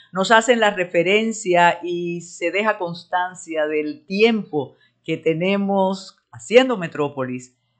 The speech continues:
una, una propuesta, eh, de don Pedro Ramón López, del Grupo López, que pronto, pronto se reintegrará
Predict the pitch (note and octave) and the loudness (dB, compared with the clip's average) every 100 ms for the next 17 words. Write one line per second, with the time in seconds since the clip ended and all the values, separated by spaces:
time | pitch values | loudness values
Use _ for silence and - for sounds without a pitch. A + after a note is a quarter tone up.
0 | - C#3+ D#3 D#3 D3+ D3 C#3+ C#3 - C#3 | -10 -6 -4 -2 0 0 0 -2 -4 -8
1 | C#3+ C#3 D3 C#3+ E3 G3 F#3 - - C3+ | -8 -6 -4 -2 2 2 2 -2 -2 -2
2 | C3+ _ _ _ - C3 C3 B2+ C3+ C3 | -2 _ _ _ -10 -6 -4 -4 -4 -4
3 | B2 B2+ B2 A#2+ F#3+ G3+ F#3+ F#3+ F#3 E3+ | -4 -6 -6 -6 0 2 2 0 0 -4
4 | C#3 C#3+ C3+ C#3+ D#3 F3 F3 F3 C#3+ C#3+ | -8 -4 -4 -4 -2 0 -2 -6 -4 2
5 | E3 F3+ F3+ B2 A2 - - B2 A#2+ F3 | 6 6 4 -10 -12 -14 -14 -10 -2 0
6 | A#3 F#3 D#3 E3 D#3 A#2+ - _ _ - | 2 4 6 4 4 -4 -10 _ _ -16
7 | E3+ B3+ C4 B3 D#3 - - A3+ A#3+ A#3+ | -2 2 2 2 -2 -4 -2 -2 0 -2
8 | D#3 D#3 D3 D3 C#3 C3+ C3 C3 C3 C#3 | -4 -4 -4 -6 -6 -8 -6 -4 0 0
9 | C3+ | 0